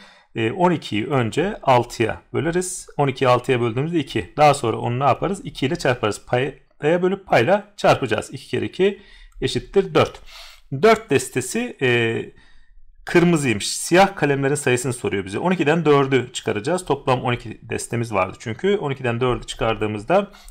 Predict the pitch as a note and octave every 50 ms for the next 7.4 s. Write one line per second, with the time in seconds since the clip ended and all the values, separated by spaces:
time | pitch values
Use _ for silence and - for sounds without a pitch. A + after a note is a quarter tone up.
0 | - - - - - - D3 C3+ - D#3+ B2+ - - - A2 C#3+ F3 F#3+ - -
1 | - D#3 - - G#3+ G3 E3+ C3 A2 G2+ - C#3 F3 G3+ G3+ - - - - -
2 | - - - A#2+ A#2 A2 A2+ A2 A2 A2 A#2 A2+ B2 - - - - - D#3+ B2+
3 | A2 G#2+ G2 G2+ G2+ G#2+ C3+ E3 F#3+ F#3 - - D3 C#3+ C#3 B2+ A2+ - - -
4 | - A2 G2+ - - G2+ G2+ C#3+ F3+ F#3 - - - - - A#2+ G#2+ - A2+ A#2+
5 | G#2+ G#2 G#2 G2 - - A#2+ - A#2 A2+ G#2+ A#2+ E3+ E3 - - C3 - - -
6 | - A2+ - A#2+ E3 G3 F#3+ F#3+ - - B2+ A#2+ - - - - A#2 G2+ F#2+ B2+
7 | C3 A#2+ G#2 G#2 A#2+ E3+ G3